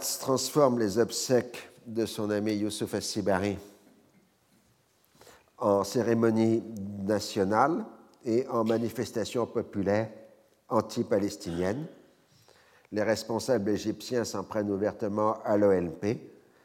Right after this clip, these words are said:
Ceux qui prétendent diriger le peuple palestinien se sont entièrement vendus au camp du refus arabe et profitent des souffrances du peuple palestinien vivant sous occupation.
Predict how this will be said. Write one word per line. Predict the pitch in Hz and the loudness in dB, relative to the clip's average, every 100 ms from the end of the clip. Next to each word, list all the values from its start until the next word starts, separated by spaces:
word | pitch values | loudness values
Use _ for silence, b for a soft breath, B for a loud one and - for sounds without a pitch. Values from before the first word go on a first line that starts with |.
| b | b
Ceux | - 127 | -4 -2
qui | 117 117 | 0 -2
prétendent | - 113 104 117 104 | 0 -2 0 0 0
diriger | 104 107 98 107 | 0 0 0 2
le | 92 | 2
peuple | 113 110 | 2 0
palestinien | 110 101 92 - 92 113 104 | 0 0 -2 -8 -6 -4 -4
se | 101 | -8
sont | - 104 | -6 -4
entièrement | 104 113 107 110 | -2 -2 0 0
vendus | 98 104 101 | 0 -2 0
au | 113 | -2
camp | - 110 | 0 -4
du | 95 | -2
refus | 95 104 - 104 | -2 -2 -4 -4
arabe | 90 101 117 95 | -2 0 2 0
et | |
profitent | 92 101 - 104 | -2 -6 -4 -4
des | 95 | -6
souffrances | - 95 - 107 | -6 -10 -4 -6
du | 92 | -4
peuple | 90 110 101 | -2 0 0
palestinien | 104 95 92 98 104 | -2 -2 -6 -6 -4
vivant | 95 95 101 | -4 -2 -4
sous | 98 95 | -4 -6
occupation. | 90 - 85 82 - - 113 | -6 -8 -6 -6 -6 -4 -4